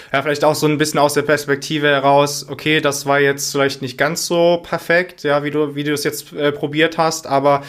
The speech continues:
äh, man gibt da vielleicht noch mal so ein nächstes Briefing, okay, wie du gesagt hast, mit so einem gewissen Frame, wie es wirklich funktionieren sollte oder warum das halt wichtig ist, darauf zu achten.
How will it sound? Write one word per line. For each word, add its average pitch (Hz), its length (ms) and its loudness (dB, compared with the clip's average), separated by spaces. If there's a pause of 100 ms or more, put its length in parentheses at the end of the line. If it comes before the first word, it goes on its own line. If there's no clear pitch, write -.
(420)
äh, 135 180 2
man 135 500 -2
gibt - 160 -6
da 143 80 2
vielleicht 139 280 0
noch 139 80 0
mal 135 240 2
so 135 140 0
ein 131 60 -2
nächstes 139 380 -2
Briefing, 143 480 -2
okay, 135 400 -2
wie 131 140 -6
du 131 80 -2
gesagt 127 260 -2
hast, 131 240 -4
mit 127 120 -8
so 135 100 -8
einem 127 80 -6
gewissen 127 280 -6
Frame, 135 440 0
wie 131 100 -6
es 135 180 -8
wirklich 131 300 -4
funktionieren 131 480 -6
sollte 139 320 2
oder 131 160 2
warum 131 320 0
das 147 220 0
halt 131 180 0
wichtig 147 260 -4
ist, 143 320 0
darauf 135 280 0
zu 120 140 -4
achten. 160 440 -4